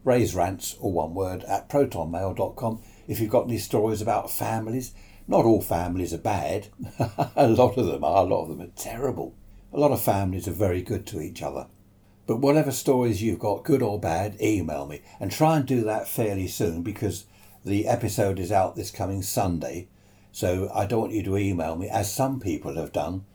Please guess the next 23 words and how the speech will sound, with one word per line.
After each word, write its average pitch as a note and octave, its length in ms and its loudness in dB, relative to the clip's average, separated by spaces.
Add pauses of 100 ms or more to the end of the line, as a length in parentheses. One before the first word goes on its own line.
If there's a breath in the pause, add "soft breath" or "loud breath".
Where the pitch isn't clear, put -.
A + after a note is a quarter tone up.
(320 soft breath)
last G2 380 2
thing G2 240 0
Saturday. E2 680 -4
<laughs> - 260 -20
So - 460 2 (360 loud breath)
I C#3 140 4
have A2 140 2
to A2+ 100 -6
stay G#2 320 -4
up - 180 0
Saturday G2 480 -2
night F#2 320 0
adding F2 320 0
them. C#2+ 160 -10 (220 loud breath)
Well, F2+ 160 6
I G2 40 4
can't F#2+ 280 2
always D#2+ 320 -4
do D#2 180 -6
that. C#2 180 -10
It's D#2+ 180 -12
not D#2 180 -4
possible. C#2+ 480 -8